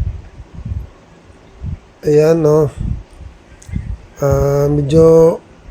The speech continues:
<clears throat> mailap yung maliit na isda. Tagal mauli. <clears throat> Ayan, tingnan nyo, guys, pawis na pawis ako. <laughs> Ayan na sila. Yan na yung bago nilang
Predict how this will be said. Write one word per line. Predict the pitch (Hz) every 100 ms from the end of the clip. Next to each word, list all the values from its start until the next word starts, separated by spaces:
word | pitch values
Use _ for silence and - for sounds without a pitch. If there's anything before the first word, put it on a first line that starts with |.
| - - - -
<clears throat> | 180 175 151 143
mailap | 151 156 -
yung | 160 160 156 185 - -
maliit | 151 147 -
na | 143
isda. | - 165 - - - - - - - - - - - - - - - - - - - - - -
Tagal | 160 151 151
mauli. | 151 160 160 151 - 170 180
<clears throat> | 160 214
Ayan, | 185 185
tingnan | 180 170 180
nyo, | 180 175
guys, | 185 139
pawis | 160 147 160
na |
pawis | 156 170 165 170
ako. | 147 214 - - - - - - - -
<laughs> | - - - - - - - -
Ayan | 165 185
na | 180
sila. | 180 185 180 160
Yan | 143 165 175
na |
yung | 175 175
bago | 160 165 156 165
nilang | 165 160 160 165 175 185 196